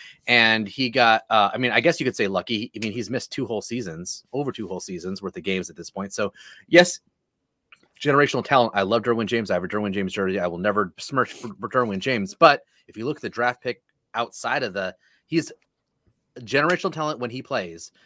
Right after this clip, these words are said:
but he's played, like, half the time. So, uh, you know, whatever. That's what you get with the seventeenth, seventeenth pick in the first round, right? Um, if you look at that talent that we're gonna likely get, which is going to be tier two, right? Your tier one elite players are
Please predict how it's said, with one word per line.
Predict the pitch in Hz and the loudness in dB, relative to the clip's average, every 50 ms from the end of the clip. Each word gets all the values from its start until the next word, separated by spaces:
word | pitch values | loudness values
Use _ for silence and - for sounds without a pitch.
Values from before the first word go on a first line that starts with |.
| _ _ _ _ | _ _ _ _
but | - 120 117 | -4 -4 -4
he's | 117 113 101 | -4 -6 -8
played, | - - 123 107 | -6 -6 -6 -4
like, | 101 95 - | -4 -6 -6
half | - 92 - | -8 -10 -10
the | - - | -12 -18
time. | - 95 78 - _ _ _ _ | -16 -16 -18 -18 _ _ _ _
So, | - - 113 98 90 87 87 - _ _ - | -10 -8 -8 -6 -6 -8 -10 -14 _ _ -20
uh, | 95 95 - - _ _ _ - _ _ _ _ - | -20 -18 -20 -20 _ _ _ -20 _ _ _ _ -6
you | 175 160 | -4 -4
know, | 131 104 92 98 95 _ _ _ _ _ _ _ _ _ _ | -4 -4 -8 -10 -12 _ _ _ _ _ _ _ _ _ _
whatever. | - 156 165 151 117 90 82 | -2 0 4 4 4 2 2
That's | 98 123 - | -2 -2 -2
what | 185 180 | -2 -2
you | 156 | 0
get | 139 170 - | 0 0 0
with | 139 - | 0 -8
the | |
seventeenth, | 117 - 135 120 107 - 123 113 101 98 - _ _ _ _ _ _ _ _ _ 113 | -6 -6 -6 -6 -6 -8 -10 -12 -12 -14 -20 _ _ _ _ _ _ _ _ _ -14
seventeenth | 104 - 135 117 110 107 98 | -8 -8 -8 -6 -6 -10 -10
pick | - 117 101 - | -8 -8 -10 -10
in | 85 | -10
the | 87 | -12
first | - 95 87 - | -10 -10 -10 -10
round, | - 80 71 69 73 | -12 -14 -14 -14 -14
right? | 78 92 - _ - - - - - - - - - - - | -14 -14 -14 _ -20 -20 -20 -20 -20 -20 -20 -20 -14 -4 2
Um, | 117 113 113 113 110 107 107 - | 6 8 8 8 6 4 2 -2
if | 123 | 0
you | 180 226 | 2 2
look | 254 220 | 4 4
at | 202 - | 4 4
that | 139 131 147 - - | 6 6 4 4 -2
talent | - - - 147 135 139 - - | -10 -4 -2 0 0 0 -2 -4
that | 131 113 | -6 -4
we're | 107 110 104 | -4 -4 -4
gonna | 101 117 113 104 | -2 -2 -2 -2
likely | 95 90 95 107 104 - 110 98 92 | -2 -2 -2 -4 -4 -6 -10 -10 -10
get, | 87 90 87 90 117 - - - - _ - - _ _ _ _ _ _ _ _ _ _ | -8 -4 -4 -2 -2 -4 -6 -14 -20 _ -20 -20 _ _ _ _ _ _ _ _ _ _
which | - 127 135 - - | -4 -4 -4 -2 -2
is | 139 120 | -4 -4
going | 113 123 135 135 127 | -4 -4 -6 -6 -4
to | - 120 | -6 -6
be | 104 117 117 117 117 117 110 110 - _ _ _ _ - | -4 -4 -2 -2 -2 -4 -6 -8 -12 _ _ _ _ -6
tier | - 156 127 107 | -4 -2 -2 -2
two, | 95 - - 87 69 - _ _ _ - | -4 -6 -10 -10 -10 -12 _ _ _ -4
right? | 98 107 113 - - _ _ - | -4 -4 -4 -4 -8 _ _ -12
Your | - 120 117 | -8 -8 -6
tier | - - 180 180 160 | -2 2 2 2 2
one | 151 151 147 139 | 2 0 0 0
elite | 117 101 117 143 151 | 0 -2 -2 -4 -4
players | - - 127 127 131 139 143 131 - - | -4 -2 0 0 0 0 -2 -4 -6 -4
are | 107 113 107 | -4 -4 -4